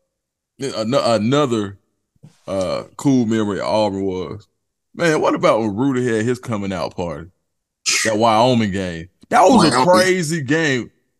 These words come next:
Speaker 1: Gilliard knocked the boy helmet. The ball went the other way.
Speaker 2: Rudy, Rudy, Rudy drugged the man fifteen yards.
Speaker 1: <laughs>
Speaker 2: That was my first, that was my first game. That was my first game.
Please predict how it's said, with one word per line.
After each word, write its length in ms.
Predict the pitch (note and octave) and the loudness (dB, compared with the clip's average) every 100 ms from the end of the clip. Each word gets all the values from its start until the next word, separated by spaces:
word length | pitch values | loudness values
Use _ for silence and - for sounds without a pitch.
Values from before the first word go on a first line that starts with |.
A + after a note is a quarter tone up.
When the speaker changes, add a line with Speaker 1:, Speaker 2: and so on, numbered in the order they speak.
| _ | _
Speaker 1:
Gilliard 800 | A2 G#3 B3 A#3 A3 G#3+ G#3+ - | 2 2 4 2 0 0 -4 -6
knocked 240 | C3 F3+ - | -4 -4 -2
the 60 | D3 | -4
boy 380 | F3 F3 E3 - | 0 0 -2 -8
helmet. 500 | - E3+ F#3 F3+ F3 - | -10 -4 -2 -2 -6 -8
The 60 | |
ball 400 | A2 C#3+ E3+ E3 | -4 0 2 0
went 180 | D#3+ C#3 | -2 -4
the 80 | D3 | -6
other 160 | D3 | -4
way. 360 | D3 A#2 G2+ A#2+ - | -4 -4 -6 -8 0
Speaker 2:
Rudy, 340 | G#2+ C3 A#2 A2 | 4 6 4 0
Rudy, 520 | F#2+ A#2 C3 B2+ A2+ F2+ | 0 4 4 4 0 -4
Rudy 720 | G#2+ B2+ B2 B2 A#2+ A2+ G#2 | -2 0 0 0 -2 -4 -6
drugged 380 | G2 A2+ A#2+ G#2+ | -2 0 2 0
the 40 | |
man 440 | A2+ A#2 A#2+ B2 B2+ | -2 -2 -2 -4 -6
fifteen 460 | - A#2+ - A#2+ | -4 -4 -4 -4
yards. 520 | A2+ A2+ A#2 - A3+ - | 0 2 2 0 -2 0
Speaker 1:
<laughs> 40 | A3 - D#3 - - C3+ _ - | -2 -2 -6 -6 -8 -10 _ -4
Speaker 2:
That 60 | C3+ | -2
was 100 | C#3 | 0
my 120 | C#3+ | -2
first, 200 | C#3+ - | -2 -4
that 80 | D3+ | -4
was 120 | C#3+ | -4
my 140 | A#2 | -6
first 260 | B2 C#3 C3 | -6 -6 -6
game. 240 | B2+ D#2+ - | -8 -12 -10
That 60 | A2+ | -6
was 100 | A#2 | -6
my 80 | |
first 280 | G#2+ C3+ B2 A#2 | -2 0 0 0
game. 160 | G2 | -6